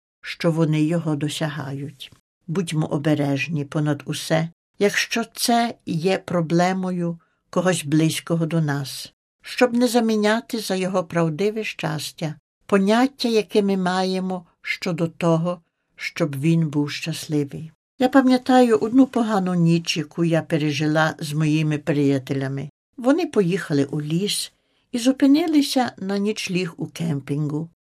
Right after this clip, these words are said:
а я несподівано приїхала під вечір. Палатка мала тільки два ліжка.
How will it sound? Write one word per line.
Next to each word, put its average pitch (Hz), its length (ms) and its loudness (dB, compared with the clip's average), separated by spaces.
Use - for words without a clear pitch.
а 226 100 2
я 220 200 2
несподівано 165 760 0
приїхала 151 800 -2
під 165 200 -4
вечір. 131 600 -8
Палатка 262 500 4
мала 214 280 2
тільки 285 480 2
два 185 380 -2
ліжка. 135 600 -4